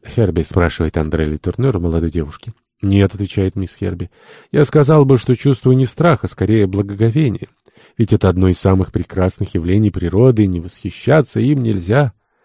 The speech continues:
"Да, это правда, мисс Херби", отвечает Андре Летурнёр, "особенно когда рокочет гром. Нет звуков более величественных. Разве может выдержать с ними сравнение гром артиллерии, этот сухой грохот без раскатов?"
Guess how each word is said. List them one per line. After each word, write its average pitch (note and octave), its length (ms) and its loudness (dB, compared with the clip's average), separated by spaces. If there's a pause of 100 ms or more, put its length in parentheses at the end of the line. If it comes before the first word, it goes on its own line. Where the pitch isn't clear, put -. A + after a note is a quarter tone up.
(500)
"Да, E2+ 380 2
это F2 180 0
правда, E2 380 0
мисс E2 200 -8
Херби", E2 320 -4
отвечает F2 400 -6
Андре E2 260 -6
Летурнёр, F2 640 -10
"особенно A#2+ 560 2
когда G2 280 0
рокочет G#2+ 460 -2
гром. G2 320 0 (580)
Нет F#2 220 2
звуков F2 420 0
более D#2+ 260 2
величественных. - 640 -8 (440)
Разве G2 400 2
может D3 380 4
выдержать C3+ 520 4
с - 140 -10
ними D3 240 2
сравнение B2+ 540 2
гром A#2+ 380 4
артиллерии, G2+ 840 2 (160)
этот F#2 220 0
сухой B2 440 4
грохот C3+ 400 2
без B2 200 -2
раскатов?" C#3+ 540 -4